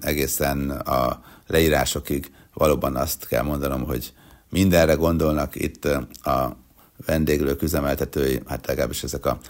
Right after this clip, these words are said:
világhíres üzemeltetők, világhíres séfek, világhíres, ö, vendéglősök. De mi van akkor, amikor Londonba érkezünk, és nem akarunk túlságosan sokat költeni? Hát bőven van miből választani. A kávézók közül például egyáltalán nem kell bemenni valamelyik híres láncba vagy helyi kávézóba,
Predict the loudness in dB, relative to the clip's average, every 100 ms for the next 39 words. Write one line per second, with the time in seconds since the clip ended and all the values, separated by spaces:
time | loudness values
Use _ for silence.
0 | -10 -2 0 0 -2 -4 -2 -2 -4 -6
1 | _ _ -8 -2 -2 -2 -2 -4 -4 -4
2 | -6 -6 -4 -4 -4 -2 -2 -2 -2 -2
3 | -2 -4 -6 -20 -20 _ -4 -2 -2 -4
4 | -4 -2 -2 -4 -4 -6 -8 -18 -18 _
5 | -4 -2 -2 0 0 0 -4 -6 -12 _
6 | _ _ 2 4 6 6 6 6 6 6
7 | 4 6 6 4 4 4 4 4 0 -2
8 | 0 0 -2 0 0 2 0 0 0 0
9 | 0 0 -2 -4 -4 -2 2 4 4 2
10 | 0 -8 -16 -6 -2 2 4 4 0 -2
11 | -2 -2 0 2 0 -2 -4 -6 -8 -16
12 | -20 -20 _ _ 6 8 8 6 2 2
13 | 2 2 4 4 6 6 6 4 2 2
14 | 2 2 -2 -2 -2 0 0 0 0 0
15 | 0 -2 -2 -2 -2 -2 -2 -2 -2 -2
16 | 0 -2 0 0 2 0 0 2 2 0